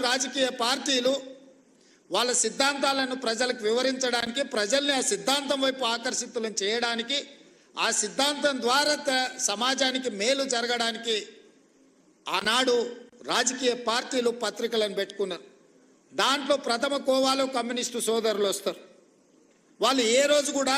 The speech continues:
సిద్ధాంతపరమైన అంశాలనే ఆ పత్రికలలో రాసేవాళ్ళు, క్రోడీకరించేవాళ్ళు,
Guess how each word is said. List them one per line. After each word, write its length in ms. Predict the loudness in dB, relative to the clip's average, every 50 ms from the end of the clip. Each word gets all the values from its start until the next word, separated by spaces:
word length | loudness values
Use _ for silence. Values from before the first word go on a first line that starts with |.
| 0 0 0
సిద్ధాంతపరమైన 880 | -2 -2 0 2 2 2 4 4 2 2 2 4 2 2 2 2 2 2 0
అంశాలనే 520 | 0 2 2 2 2 2 2 0 0 0 -2 -2
ఆ 40 | -2 -2
పత్రికలలో 600 | -4 -4 -4 -6 -2 0 0 2 2 2 0 0 0 0
రాసేవాళ్ళు, 480 | 0 0 0 0 0 0 0 0 -2 -4 -2
క్రోడీకరించేవాళ్ళు, 880 | -2 0 2 2 0 0 0 0 -2 -2 -2 -2 -2 -2 -2 -2 -4